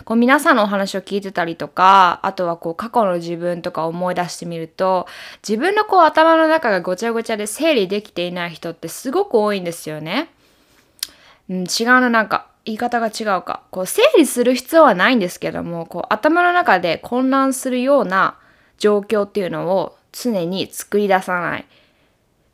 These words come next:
クリアなシンキングを持つには、やっぱりこう、自分の考えとか、思考とか、思いっていうのをしっかりですね、言語化することが必要なんですよね。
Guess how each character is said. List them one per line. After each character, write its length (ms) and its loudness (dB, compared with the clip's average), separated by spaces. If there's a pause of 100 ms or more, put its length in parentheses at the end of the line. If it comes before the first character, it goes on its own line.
(120)
ク 160 2
リ 160 4
ア 120 4
な 480 4 (280)
シ 160 -2
ン 80 -2
キ 120 -2
ン 60 -4
グ 100 -2
を 60 -2
持 160 -4
つ 140 -8
に 160 -6
は、 120 0
や 60 0
っ 60 -8
ぱ 80 -6
り 80 -4
こ 220 -6
う、 100 -10 (100)
自 160 -10
分 240 -2
の 140 -4
考 320 0
え 80 2
と 120 -4
か、 400 0
思 240 -8
考 220 0
と 140 -6
か、 400 -4
思 280 4
い 60 0
っ 60 -4
て 160 -6
い 60 -6
う 100 -6
の 320 -2
を 120 0 (220)
し 160 -4
っ 80 -6
か 160 2
り 80 6
で 120 0
す 120 -10
ね、 320 -6
言 320 4
語 140 2
化 180 6
す 160 -4
る 100 0
こ 120 0
と 120 0
が 120 2
必 220 -12
要 120 -2
な 140 -4
ん 80 -8
で 80 -8
す 140 -12
よ 100 -10
ね。 240 -4